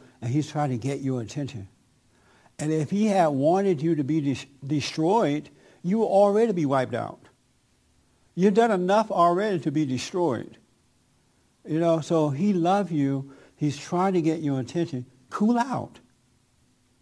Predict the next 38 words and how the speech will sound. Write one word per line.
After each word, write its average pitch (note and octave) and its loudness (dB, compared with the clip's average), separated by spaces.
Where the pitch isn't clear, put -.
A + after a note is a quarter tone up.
Put G#3 2
him G#3 -2
first. G3 -2
There's E3 0
nothing G#3 -2
on F3+ 0
earth F3+ 0
that D3+ 2
is C3+ -4
more E3 2
important E3 0
than C#3 -2
seeking D#3 -4
the D#3 -4
kingdom D3 -4
first. F3+ -8
Christ F3+ 0
came, F#3 0
he D3+ -2
put E3 2
it F3 2
all E3+ 10
back E3 2
in E3 -2
order. D#3+ 0
Jesus, D#3 0
uh, C3 -2
God D3+ 2
sent D#3 -2
his C3+ -2
only D#3 4
begotten C#3 0
Son, A#2+ -6
and D3+ -2
it's C#3+ 0
all D#3+ 4
in F#3 -2
us. G2+ -8